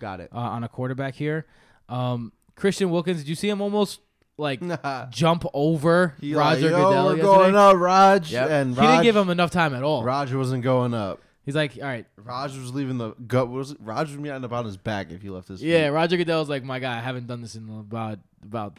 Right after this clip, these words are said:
Speaker 2: twenty years. Like, you're gonna have
Speaker 3: Yeah.
Speaker 2: to give me a little more time than just one point in the air."
Speaker 3: <laughs>
Speaker 1: Yeah.
Speaker 2: But, and then, and then once he hugged Roger Goodell, he, like,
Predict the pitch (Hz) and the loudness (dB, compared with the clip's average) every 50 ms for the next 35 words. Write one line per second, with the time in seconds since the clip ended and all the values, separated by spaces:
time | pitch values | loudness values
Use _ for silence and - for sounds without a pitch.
0 | _ _ _ - - 135 139 139 143 143 143 139 135 120 101 87 85 - - 107 | _ _ _ -14 -8 -6 -4 -4 -2 -2 -2 -2 -2 -2 -4 -6 -10 -12 -10 -10
1 | 101 104 104 104 127 123 135 135 120 131 147 143 156 156 151 147 147 147 143 139 | -10 -8 -8 -8 -6 -6 -6 -6 -6 -6 -6 -4 -4 -2 0 0 0 -2 -2 -4
2 | 139 135 - 147 135 131 127 127 127 131 120 - 165 - 196 - - - 147 143 | -6 -4 -2 -2 -2 -2 -2 -4 -6 -6 -4 0 2 2 2 2 0 -2 -4 -4
3 | 139 135 131 131 508 - - 127 113 - - 403 - - 190 - - - - - | -2 -4 -4 -4 -2 -2 -2 -4 -4 0 0 0 0 0 -4 -10 -8 -8 -10 -12
4 | _ _ 131 160 160 143 151 170 190 208 220 202 202 220 226 220 202 208 220 214 | _ _ 0 0 0 0 0 0 0 0 2 2 0 0 0 0 0 0 0 0
5 | - 202 185 165 175 185 180 175 190 196 190 202 185 202 196 208 208 208 202 180 | 0 0 0 2 2 2 2 4 2 2 4 4 4 4 4 6 4 4 4 4
6 | 175 165 147 131 123 - | 2 0 0 -2 -4 -8